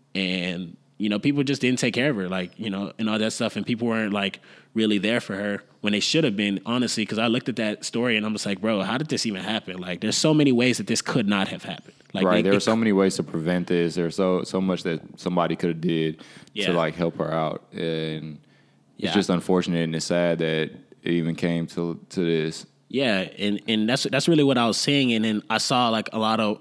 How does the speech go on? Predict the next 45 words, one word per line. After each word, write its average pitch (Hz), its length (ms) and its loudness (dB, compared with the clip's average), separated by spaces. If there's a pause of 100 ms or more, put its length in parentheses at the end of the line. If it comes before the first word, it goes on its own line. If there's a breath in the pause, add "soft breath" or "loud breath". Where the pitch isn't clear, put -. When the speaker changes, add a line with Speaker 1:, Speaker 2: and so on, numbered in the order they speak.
(120)
Speaker 1:
black 113 360 -2
women 107 560 -2
were 101 200 0
talking 120 380 -2
about 101 220 -2
that 101 220 0
'cause 90 220 -8 (100)
at, 104 240 -2
at 98 160 -4
that 110 160 -2
time 107 260 -4
they 101 80 -2
were 101 120 -2
like, 92 240 -4
"Hey, 107 280 -2 (340 loud breath)
this 143 200 -2
is, 135 100 -4
like, 113 220 -4 (120)
uh, 95 60 -10 (240)
like, 95 300 -2
not 98 280 -2 (180)
an 101 100 -6
isolated 104 640 -2
thing." 104 240 -2
They 95 100 0
feel 98 220 -6
like, 98 240 -4 (560 soft breath)
you 101 120 -2
know, 92 280 -2 (160)
they 104 160 2
go 104 680 0 (120)
all 104 180 2
out 104 200 0
for 101 120 -4
black 95 320 -2
men 98 180 2
and 92 220 -2
black 90 220 -2
men 101 100 -2
don't 95 140 -2
go 92 100 -2
all 95 180 0
out 101 140 -4
for 95 100 -8
them. 87 180 -6